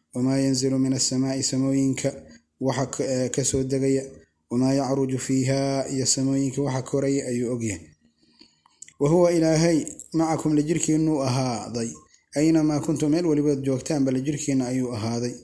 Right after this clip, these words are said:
Mhm. Waana sarreeya, wa istawaa cala al-carshi, haddana wa huwa macakum aynamaa kuntum. Wallaahu Ilaahay bimaa tacmaluuna, waxaad samaynaydaan basiirun, mid arkaayo weeyaan, oo u jeeda, oo arag ku koobay.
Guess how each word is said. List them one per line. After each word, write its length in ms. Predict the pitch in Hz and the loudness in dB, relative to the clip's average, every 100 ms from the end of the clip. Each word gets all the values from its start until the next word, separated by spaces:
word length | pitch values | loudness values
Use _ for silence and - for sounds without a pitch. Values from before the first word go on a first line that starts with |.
| _ _ _ _ _ _ _ _ - | _ _ _ _ _ _ _ _ -6
Mhm. 380 | 113 107 107 87 80 - - | -4 -2 -4 -6 -14 -20 -14
Waana 260 | - 123 135 | -6 -2 -2
sarreeya, 480 | - 131 135 135 156 165 - - | -2 -2 0 0 0 -4 -14 -8
wa 80 | 117 | -2
istawaa 400 | - 139 135 123 | 0 0 0 0
cala 140 | 131 | -2
al-carshi, 500 | 131 156 - 165 - - _ _ _ _ _ _ | -2 -2 -4 -6 -8 -20 _ _ _ _ _ _
haddana 400 | 117 120 127 139 | -6 -4 0 0
wa 80 | 127 | 0
huwa 180 | 127 123 | -2 -2
macakum 360 | 123 117 120 | -2 -4 -6
aynamaa 300 | 113 110 104 | -4 -4 -8
kuntum. 300 | 101 107 - - - - _ | -8 -12 -14 -18 -20 -20 _
Wallaahu 440 | 127 139 170 160 147 | 0 2 4 2 0
Ilaahay 260 | 156 156 | 0 0
bimaa 260 | 147 156 147 | 2 0 0
tacmaluuna, 480 | 151 131 139 147 143 | -2 -2 -2 0 -2
waxaad 180 | 139 | -4
samaynaydaan 500 | 123 135 139 135 131 | -4 -4 -2 -2 -2
basiirun, 460 | 120 - 143 127 120 | -2 -2 -2 -2 -2
mid 120 | 131 | -2
arkaayo 500 | 131 117 - 117 113 | -4 -6 -4 -4 -2
weeyaan, 360 | 107 107 107 95 - | -2 -2 -4 -6 -10
oo 120 | 131 117 | -6 -6
u 80 | |
jeeda, 340 | 113 104 98 98 - _ _ _ _ _ - | -4 -4 -6 -8 -12 _ _ _ _ _ -8
oo 100 | 131 | -2
arag 240 | 147 127 | 0 -2
ku 80 | 123 | -4
koobay. 380 | - 110 104 101 | -6 -6 -6 -10